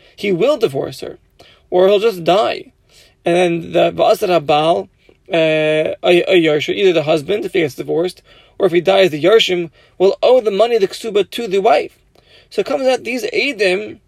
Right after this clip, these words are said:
you know, not really causing any loss technically to this husband, 'cause one day or the other he'll have to give the ksuba anyway. So what about this scenario? What do you do? I think therefore, ein, I mean, we don't say that the Eidim should pay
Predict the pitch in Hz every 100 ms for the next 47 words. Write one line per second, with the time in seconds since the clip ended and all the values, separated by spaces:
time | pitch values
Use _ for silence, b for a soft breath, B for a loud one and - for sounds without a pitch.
0 | b b - 196 202 254 220 220 208 -
1 | 220 202 208 196 190 180 196 196 - -
2 | - - 175 208 180 - 208 160 139 -
3 | _ - 208 - - 165 170 196 b b
4 | b 196 165 214 262 226 170 214 220 175
5 | 180 196 - 175 165 160 - 220 190 175
6 | 190 220 196 190 196 _ _ b b b
7 | b - 226 277 220 233 185 160 196 220
8 | 185 202 - - _ _ _ _ _ _
9 | _ - 139 208 208 160 196 - 190 -
10 | _ b b b - 202 240 214 - 208
11 | 175 196 240 208 202 208 175 147 - -
12 | 185 190 175 139 143 - - 202 180 147